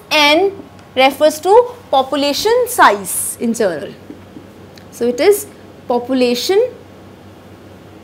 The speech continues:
size. So remember, what is the equation for J-shaped growth curve? It is represented by D N upon D T is equal to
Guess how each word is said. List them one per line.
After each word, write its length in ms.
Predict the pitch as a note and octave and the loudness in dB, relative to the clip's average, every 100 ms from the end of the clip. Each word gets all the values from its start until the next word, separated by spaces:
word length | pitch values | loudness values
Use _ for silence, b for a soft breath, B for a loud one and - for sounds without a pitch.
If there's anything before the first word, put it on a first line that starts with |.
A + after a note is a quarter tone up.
| - - | -18 -16
size. 880 | - - A3 - - - - - - - - - - - - - - - B B B - | -10 -6 -6 -6 -12 -12 -12 -14 -18 -20 -20 -20 -20 -20 -20 -20 -20 -20 B B B -8
So 160 | D#4 | -4
remember, 460 | D4 C4+ C4+ C#4 G4+ | -2 0 0 2 2
what 280 | D4+ C4+ F4 | 4 4 2
is 160 | F4 | 0
the 100 | F#4 | 0
equation 640 | E4+ D4+ C#4 D4 F4+ F#4 G4 B B | 0 4 2 2 0 -2 -2 B B
for 360 | - - C#4 D4+ | -4 2 4 4
J-shaped 720 | B3 C4+ C#4+ F#4 F#4+ F4+ C#4 | 2 0 2 2 2 2 0
growth 340 | B3+ B3+ B3+ | 4 4 4
curve? 380 | B3+ A#3 D4 G#4+ B B B - | 2 4 4 0 B B B -10
It 140 | B3 | -2
is 300 | F4 G#4+ - | 2 2 2
represented 800 | C#4+ D4 C#4+ B3+ C4 C4 F4 C#4 | -4 -2 -2 2 2 2 -2 0
by 300 | C4 B3 D#4 | 4 6 4
D 340 | B3+ C4 B3+ D4+ | 0 -2 2 4
N 140 | G4 | 4
upon 420 | F#4+ D#4+ D4+ D4 | 2 2 0 0
D 160 | A#3+ A#3+ | -2 -2
T 300 | B3+ F4 E4+ | 2 2 2
is 100 | A3+ | -2
equal 320 | B3+ C4+ C4+ | -2 4 4
to 300 | C4+ A#4 B4+ | 8 6 6